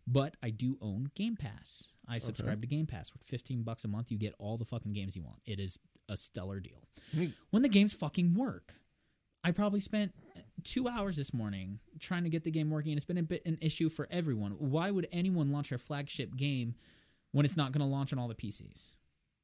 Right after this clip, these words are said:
Speaker 1: Clearly, this is something that's like, "Oh, well, maybe they don't know." It's, uh, it's been, there are a plethora of reasons people can't get their game working.
Speaker 2: Right.
Speaker 1: Some people get easier solutions, some people don't. The only reason I got a solution is because Adam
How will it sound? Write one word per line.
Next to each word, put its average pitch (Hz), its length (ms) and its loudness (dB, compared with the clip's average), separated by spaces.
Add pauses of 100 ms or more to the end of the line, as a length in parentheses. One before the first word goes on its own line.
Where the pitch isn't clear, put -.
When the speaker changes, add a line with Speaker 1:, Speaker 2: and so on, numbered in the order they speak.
Speaker 1:
Clearly, 175 340 4
this 151 120 4
is 139 100 2
something 135 240 4
that's 120 140 -2
like, 120 160 -2
"Oh, 170 140 4
well, 170 140 6
maybe 160 300 10
they 147 160 8
don't 131 240 4
know." 101 360 -2
It's, 139 140 -2
uh, - 40 -2 (1120)
it's 165 180 6
been, 151 380 6
there 160 260 6
are 147 100 -2 (100)
a 139 100 2
plethora 170 440 0
of 135 80 0
reasons 120 240 2
people 123 320 -2
can't - 360 -4
get 117 160 -6
their 104 120 -4
game 101 320 -4
working. 104 400 -8 (260)
Speaker 2:
Right. 104 320 4
Speaker 1:
Some - 180 4
people 123 220 2
get 107 180 -4
easier 175 280 2
solutions, 170 600 0
some - 140 -4
people 117 240 -4
don't. 117 300 -4
The 104 80 -8
only 139 160 4
reason 120 260 4
I 190 100 0
got 190 140 0
a 117 60 -2
solution 101 560 -4
is 101 120 -6
because 98 320 -6
Adam 135 520 2